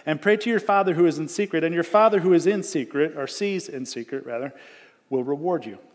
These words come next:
And when you pray, do not heap up empty phrases as the Gentiles do, for they think that they will be heard for their many words.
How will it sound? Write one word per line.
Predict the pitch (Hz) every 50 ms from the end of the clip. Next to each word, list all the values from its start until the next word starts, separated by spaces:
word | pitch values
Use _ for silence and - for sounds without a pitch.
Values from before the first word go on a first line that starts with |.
| _ _ _ _ _ _ _ _ _ _ _ _ _ _ _ _ -
And | 175 185
when | 190 214 220
you | 226 240
pray, | 233 - 208 202 190
do | 165 208 226
not | 226 214 180
heap | - - 202 190 -
up | 196 185 185
empty | 147 170 170 170 - 190
phrases | 175 - - 170 165 170 165 170 180 165
as | 165 160 151 -
the | 165
Gentiles | 151 135 156 151 156 151 156 156 151 151 147
do, | 151 147 143 143 143
for | - - 147
they | 151 156 165
think | 156 - - 165 151 147 151 - - - - - - - - - - - -
that | 160 151
they | 156 160
will | 165 170
be | 165 185 175
heard | - - - 170 165 151 147 143 147
for | - 151
their | 139 143 135
many | 135 127 131 123
words. | 113 117 135 131 120 110 104 - - - - -